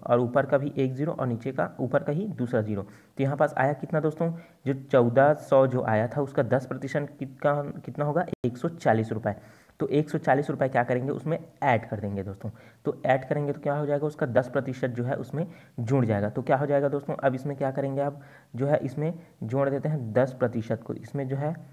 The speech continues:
चौदह सौ, उसमें कितना जोड़ना है, एक सौ चालीस रुपये हम इसमें जोड़ देते हैं। तो क्या हो जाएगा, ज़ीरो का ज़ीरो, चार का चार, चार और एक, पाँच और एक का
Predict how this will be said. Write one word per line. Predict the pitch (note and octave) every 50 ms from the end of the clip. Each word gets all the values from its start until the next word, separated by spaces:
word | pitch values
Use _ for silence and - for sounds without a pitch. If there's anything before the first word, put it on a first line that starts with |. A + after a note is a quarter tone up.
| - _ _ _ - - - - -
चौदह | - A#2+ A2 G#2+ G#2+ C3 C#3
सौ, | C3+ - - C#3+ C#3+ D#3 G3 - - - _ _ _ _ _ _ _ _ _ _ _ _ _ -
उसमें | B2 A#2 - C3+ C#3+ D3
कितना | C#3+ - - C3 - C#3+ C#3+
जोड़ना | C#3 D3 C#3+ D3 D3+
है, | D#3+ -
एक | - B2+ A#2+ B2 -
सौ | - - D#3+ G#3 - - - - _ _ _ _ -
चालीस | - D3 C3 B2 B2 B2 B2 -
रुपये | A2 G#2+ - A#2+ C#3+
हम | D3 D3 C#3
इसमें | C3+ C3 C3+ D#3 E3+ E3+ C3 A2
जोड़ | A#2+ A2+ A2 G#2
देते | G#2+ G2+ - A#2
हैं। | A#2 A2
तो | - B2
क्या | - C#3
हो | C#3+ D3
जाएगा, | C#3+ C#3+ C#3+ D#3 D#3 D3+
ज़ीरो | A#2+ G#2+ - - - A#2 A2 A2 G#2+ A#2
का | A2 - A2+
ज़ीरो, | G#2+ A#2 C3 D3 D3
चार | D3 D3 - G#2 G2+ -
का | - A2+
चार, | A2 - - B2 B2+ C3 C3+
चार | C3 - A2+ G#2+ G#2+
और | G#2+ A#2
एक, | D3+ E3 - - - - - _ _ -
पाँच | A#2+ B2+ C#3+ C#3+ -
और | - A#2 A2+ -
एक | - B2 A#2 A#2+ -
का | - F3